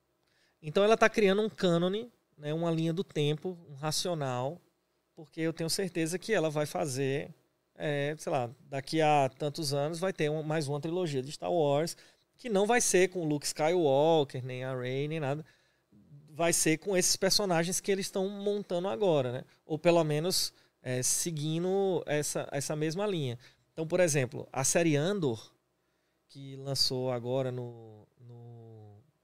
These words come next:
na, no Disney Plus, é, é baseado, é, é no período do filme Rogue One. Não sei se você assistiu Rogue One.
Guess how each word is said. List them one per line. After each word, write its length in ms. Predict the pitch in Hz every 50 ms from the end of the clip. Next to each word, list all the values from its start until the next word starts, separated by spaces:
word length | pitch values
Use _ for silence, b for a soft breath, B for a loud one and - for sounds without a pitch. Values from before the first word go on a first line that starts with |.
| _ _ _ _ - - _ _ _ _ _ _ _ _ _ _ _
na, 240 | 117 120 120 117 92
no 120 | 127 123
Disney 280 | 113 120 113 127 120 110
Plus, 440 | - 147 156 180 175 151 - - - b b b b b b b b b b b _
é, 640 | - 127 127 131 135 135 135 131 131 131 131 - - _ _ _ _ _ _ _ _ _ -
é 100 | 147 139
baseado, 760 | 127 156 151 160 143 156 180 170 147 147 151 165 180 190 -
é, 180 | - 156 156 147 - -
é 180 | - 151 147
no 120 | 156 170 160
período 500 | - - 190 170 156 165 185 190 196 202
do 220 | 175 208 202 202
filme 320 | - - - 175 180 185 185
Rogue 300 | 185 190 196 190 185 220
One. 340 | 208 185 156 143 131 117 120 120 _ _ _ _ _ _ _ _ _ _ _ _ _ _ _ _ _ _ -
Não 60 | 131
sei 180 | - - 151 147
se 80 | 151
você 200 | 156 160 - 175
assistiu 440 | 143 - 180 147 - - 151 139 131
Rogue 220 | 127 131 127 117
One. 280 | 123 123 120 110 107